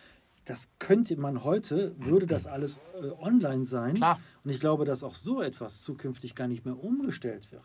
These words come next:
Speaker 2: Nein, genau, genau. Ich hab das jetzt, äh, in den letzten zwei Wochen gemerkt, dass man eben mit Zoom, mit Teams so hervorragend, ich war ja auch gar nicht so der Fan von, aber mittlerweile finde ich super,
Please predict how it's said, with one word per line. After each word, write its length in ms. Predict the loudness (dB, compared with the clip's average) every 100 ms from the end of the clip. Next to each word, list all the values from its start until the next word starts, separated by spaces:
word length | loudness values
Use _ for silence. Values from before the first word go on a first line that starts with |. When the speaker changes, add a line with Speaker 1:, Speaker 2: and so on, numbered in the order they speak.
| _
Speaker 2:
Nein, 320 | 0 2 0 -6
genau, 320 | -4 -4 -4 -10 _
genau. 260 | -6 -4 -4 -8 -20
Ich 160 | -10 0
hab 80 | 0
das 160 | 2
jetzt, 240 | -4 -6 -8
äh, 140 | -6
in 60 | -4
den 80 | -4
letzten 400 | -6 -8 -8 -8
zwei 160 | -6
Wochen 400 | -6 -6 -6 -8
gemerkt, 340 | -6 -2 -2 -4 -20 _ _ -10
dass 160 | -6
man 220 | -2 -2 -4
eben 180 | -4
mit 140 | -4 -4 -10
Zoom, 340 | -8 0 2 2
mit 200 | 0 -8
Teams 360 | -2 0 0
so 240 | -2 -4 -2
hervorragend, 720 | -2 -2 -6 -2 -2 -2 -6
ich 160 | -8 -2
war 80 |
ja 80 | -2
auch 140 | -2 -6
gar 140 | -8
nicht 80 | -8
so 80 | -8
der 80 | -8
Fan 180 | -6
von, 160 | -8 -6
aber 80 | -8
mittlerweile 300 | -8 -6 -6
finde 160 | -6
ich 60 | -6
super, 300 | -6 -6 -8